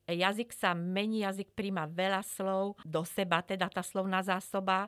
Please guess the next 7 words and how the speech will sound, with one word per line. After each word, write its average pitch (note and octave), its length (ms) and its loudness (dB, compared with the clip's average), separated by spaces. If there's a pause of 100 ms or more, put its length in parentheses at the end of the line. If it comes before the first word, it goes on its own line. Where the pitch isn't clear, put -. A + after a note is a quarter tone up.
(140)
Niektoré G3+ 560 0
pomaličky F#3 640 -2
uhasínajú, G3+ 1120 -4
odchádzajú, F#3+ 1040 -2
zase G3 320 0
tiež F#3+ 320 -2
nie F3 240 0